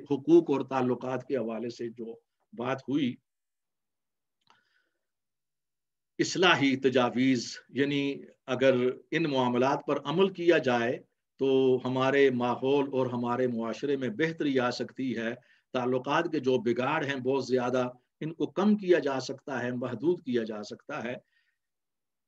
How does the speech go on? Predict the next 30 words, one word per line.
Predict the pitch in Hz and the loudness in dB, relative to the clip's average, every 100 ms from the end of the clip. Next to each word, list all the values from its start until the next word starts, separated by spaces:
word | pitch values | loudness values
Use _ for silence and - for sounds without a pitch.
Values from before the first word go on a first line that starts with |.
| _ _ | _ _
इसमें | 240 208 190 180 185 | -2 2 4 4 4
पहली | 208 226 247 | 4 4 4
तजवीज़ | 208 151 120 147 160 127 | 2 2 2 4 2 4
ये | 202 135 | 6 6
है | 131 143 | 6 4
कि | 143 139 - | 2 -2 0
ताल्लुकात | 131 123 120 127 156 185 202 190 - | 0 2 0 -2 2 4 4 -2 -2
और | 151 123 | 0 2
जो | 131 | 0
हुकूक, | 127 123 - 175 175 135 - - - | 0 -2 0 4 4 2 -6 -10 -2
इनका | 190 185 160 | 0 2 2
जो | 147 139 139 | 2 0 -2
तकद्दुस | 131 156 165 233 - | -4 -4 -2 -2 -2
है | 139 | -2
जिसे | 135 135 135 | -2 -2 0
बयान | 117 131 131 | 0 0 -4
किया | 160 196 190 | 0 2 4
गया, | 135 120 127 - _ _ _ 240 | 4 2 0 -8 _ _ _ -2
इसकी | 220 - 220 | 0 2 2
अहमियत | 175 151 151 170 185 180 | 2 0 2 6 4 4
से | - 147 139 - 117 | 0 2 2 -2 -2
लोगों | 131 139 147 | 0 0 0
को | 135 120 | 0 0
रूशनास | 123 - 113 117 113 - | 0 -2 -4 -6 -6 -8
करवाया | 113 110 107 107 | -10 -8 -8 -10
जाए, | 107 101 101 _ _ _ _ - | -10 -16 -20 _ _ _ _ -8
आगाह | 135 156 156 | -2 -2 -2
किया | - 120 110 | -4 -4 -4
जाए। | 107 107 104 113 | -4 -8 -8 -8
उमूमन | 117 127 113 107 117 | -6 -2 -2 -4 -6